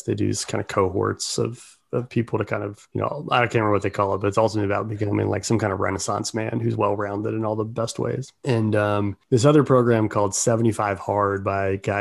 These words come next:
I think, named Andy Fraschilla. So Brad combined these two different things into, uh, a program that he developed.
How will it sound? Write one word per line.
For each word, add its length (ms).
I 80
think, 240
named 180
Andy 200
Fraschilla. 480
So 160
Brad 420
combined 640
these 220
two 180
different 360
things 400
into, 760
uh, 400
a 60
program 320
that 60
he 80
developed. 500